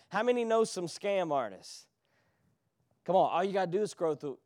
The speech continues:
scroll through Facebook. These ads that you see, most of them are scams, right?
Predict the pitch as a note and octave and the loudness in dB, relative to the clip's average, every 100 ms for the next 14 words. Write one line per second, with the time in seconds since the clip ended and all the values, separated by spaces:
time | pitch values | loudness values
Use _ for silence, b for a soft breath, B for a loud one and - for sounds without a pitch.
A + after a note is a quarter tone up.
0 | - - - F3 D3+ D3+ B2 E3 F#3+ - | -20 -16 -2 -2 -2 -6 -4 -4 -4 -6
1 | C3 C3 _ _ _ _ _ _ _ _ | -8 -8 _ _ _ _ _ _ _ _
2 | _ _ _ _ _ - D#3+ D3 D#3 E3 | _ _ _ _ _ -4 -4 -4 -2 2
3 | F#3 F#3 D3 F3 - F#3 - G3 G3+ G3 | 4 2 0 -6 -8 -12 -4 -2 -2 -8
4 | - F3 F#3+ F#3+ G3 F3+ F#3 F3 F3 F#3 | -6 0 0 0 -2 -2 -2 -6 -6 -8
5 | - G#3+ G#3 A#2+ G2+ - D3+ E3+ | -6 -6 -6 -8 -16 -8 -4 -4